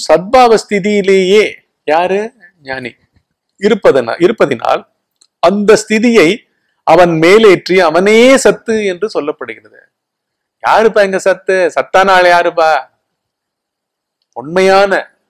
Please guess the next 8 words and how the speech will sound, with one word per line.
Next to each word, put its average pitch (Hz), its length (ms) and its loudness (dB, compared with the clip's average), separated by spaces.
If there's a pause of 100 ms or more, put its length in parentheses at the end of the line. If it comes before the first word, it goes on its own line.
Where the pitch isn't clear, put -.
(200)
மனிதன் 170 400 -2
யாருப்பான்னா 151 460 -2 (100)
ஞானிதான். 107 380 -16 (3000)
மீதி 175 300 0
எல்லாம் 196 280 -2 (100)
உடம்புல 196 460 0 (880)
அவரை 147 240 -2
மாதிரி 143 140 -2